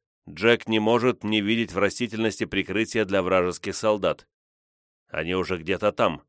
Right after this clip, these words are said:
но заметим ли мы их? Купол способен пережить даже прямое попадание из пучкового оружия. Но вдруг у правительства есть что-то более современное?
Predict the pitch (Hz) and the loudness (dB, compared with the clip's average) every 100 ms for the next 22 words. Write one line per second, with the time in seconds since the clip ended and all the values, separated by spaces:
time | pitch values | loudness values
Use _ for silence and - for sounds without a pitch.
0 | _ _ _ _ _ - 85 90 95 110 | _ _ _ _ _ -8 -2 0 0 0
1 | 131 95 87 80 80 78 71 - _ _ | 0 -2 -4 -4 -4 -6 -8 -14 _ _
2 | _ _ _ _ _ _ _ _ _ _ | _ _ _ _ _ _ _ _ _ _
3 | _ _ _ 87 82 101 120 110 - _ | _ _ _ -4 4 4 4 0 -8 _
4 | - - 92 - 110 107 98 101 101 92 | -20 0 0 2 0 0 0 0 0 2
5 | 113 - 85 95 90 92 92 98 95 92 | -2 -2 -2 0 0 -4 0 2 2 0
6 | 90 87 95 98 92 90 - 90 - 98 | -2 2 2 2 -2 -4 -8 -10 -6 -2
7 | 90 87 90 101 85 71 64 60 _ _ | 0 2 2 0 -4 -6 -8 -12 _ _
8 | _ _ _ 98 110 104 131 - 107 107 | _ _ _ 0 0 2 -2 -2 2 4
9 | 117 120 107 - 107 101 98 98 - - | 4 0 -4 -2 0 2 4 2 -2 -10
10 | - 98 101 98 113 90 87 - 92 98 | -4 -2 -2 0 0 2 0 -4 -4 -2
11 | 92 76 71 67 | -2 -2 -6 -6